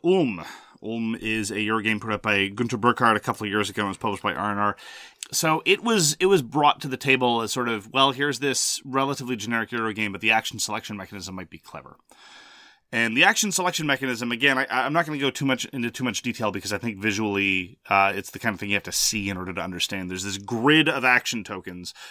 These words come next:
You pull a random action token from the bag and you slide it into the grid, displacing something from that grid. It's, so there's always a three by three left.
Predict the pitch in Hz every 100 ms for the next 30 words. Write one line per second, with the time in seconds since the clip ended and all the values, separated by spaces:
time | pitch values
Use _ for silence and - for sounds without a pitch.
0 | - 113 - 165 139 131 151 135 131 -
1 | 123 120 - 92 104 90 104 98 92 -
2 | 101 101 104 104 - - - 123 120 135
3 | 143 135 117 110 113 104 117 104 98 -
4 | - 117 110 107 - 101 101 92 98 95
5 | - 101 95 92 90 - 107 98 117 117
6 | 101 95 117 104 95 - 95 90 -